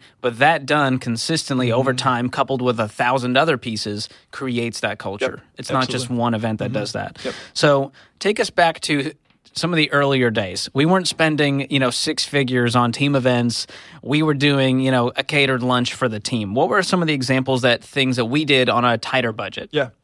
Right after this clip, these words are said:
Speaker 2: You know, we did a lot of the same things on just a much smaller scale. Battle of the Bands, right? Like, Battle of the Bands is a big production now. We've got, like,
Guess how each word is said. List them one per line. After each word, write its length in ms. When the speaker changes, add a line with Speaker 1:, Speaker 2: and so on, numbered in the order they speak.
Speaker 2:
You 100
know, 80
we 200
did 260
a 40
lot 200
of 80
the 60
same 340
things 260
on 160
just 160
a 60
much 260
smaller 460
scale. 500
Battle 200
of 60
the 60
Bands, 420
right? 140
Like, 120
Battle 200
of 20
the 60
Bands 360
is 220
a 80
big 640
production 580
now. 360
We've 200
got, 280
like, 220